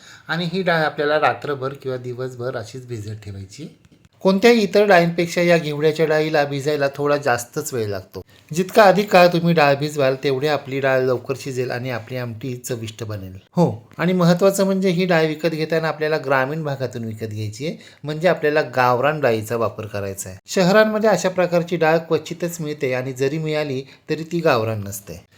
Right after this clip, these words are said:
हे पहा, रात्रभर मी डाळ भिजत घातली होती, तिचे सहज दोन तुकडे होत आहेत,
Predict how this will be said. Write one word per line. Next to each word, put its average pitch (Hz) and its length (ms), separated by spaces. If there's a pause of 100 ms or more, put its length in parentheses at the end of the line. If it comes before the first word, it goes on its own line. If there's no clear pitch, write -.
(160)
हे 190 80
पहा, 220 200
रात्रभर 185 560
मी 190 100
डाळ 160 200
भिजत 147 280
घातली 139 320
होती, 147 240 (340)
तिचे 165 180
सहज 165 540
दोन 147 300
तुकडे 120 240
होत 113 180
आहेत, 147 160